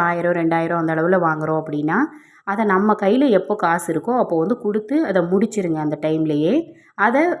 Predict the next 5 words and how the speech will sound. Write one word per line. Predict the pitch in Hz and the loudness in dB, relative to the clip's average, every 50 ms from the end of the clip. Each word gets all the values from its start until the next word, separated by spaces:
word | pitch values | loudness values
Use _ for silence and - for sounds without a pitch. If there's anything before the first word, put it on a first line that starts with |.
| - 202 | -6 -2
நம்ம | 196 208 202 202 196 | -2 0 2 2 2
வந்து | 196 196 196 247 269 262 240 220 190 180 180 | 2 2 2 2 4 4 4 4 4 4 2
சரி | 175 - 185 190 220 233 | 2 2 2 2 2 2
பண்ணணும் | 220 214 196 185 180 185 196 196 | 2 0 0 2 2 4 2 2
அப்படிங்கிறதுக்காக | 190 190 180 180 175 170 170 160 165 - 165 175 | 2 0 0 0 2 2 0 -2 -2 -2 -2 -2